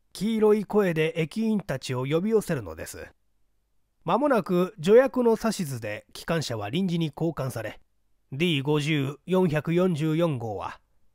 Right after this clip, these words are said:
二人の乗組員と共に機関庫へ入院させられました。ここで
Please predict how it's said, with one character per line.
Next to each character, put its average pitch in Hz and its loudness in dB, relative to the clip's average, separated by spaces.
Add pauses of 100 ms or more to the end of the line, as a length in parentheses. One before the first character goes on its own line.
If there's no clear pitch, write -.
(240)
二 - -2
人 269 2
の 190 4
乗 180 2 (100)
組 214 0
員 170 0
と 165 -2
共 170 0
に 143 -4
機 - -16
関 214 0
庫 110 -6
へ 92 -6
入 151 -4
院 233 -2
さ 196 -4
せ 196 -2
ら 180 0
れ 170 0
ま 147 -4
し - -10
た。 - -12 (1900)
こ 196 0
こ 254 2
で 226 6